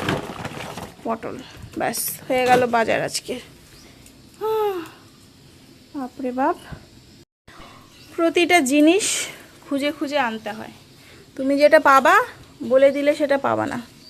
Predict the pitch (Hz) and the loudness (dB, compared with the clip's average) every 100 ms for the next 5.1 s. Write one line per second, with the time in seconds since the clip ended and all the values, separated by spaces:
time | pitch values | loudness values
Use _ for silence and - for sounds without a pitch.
0 | - - 262 247 254 240 233 208 214 220 | -20 -4 -2 0 -2 -2 0 0 -2 -4
1 | 214 233 226 320 277 240 254 262 277 349 | -2 0 0 -2 -2 -2 -2 -4 -6 -6
2 | - - - - - - 220 240 254 262 | -10 -20 -20 -20 -20 -14 -8 -6 -6 -8
3 | - 320 320 262 247 233 247 262 247 247 | -4 -6 -4 -8 -6 -6 -6 -8 -8 -8
4 | 254 247 277 285 233 247 240 233 240 262 | -8 -8 -8 -8 -8 -6 -4 -2 -4 -4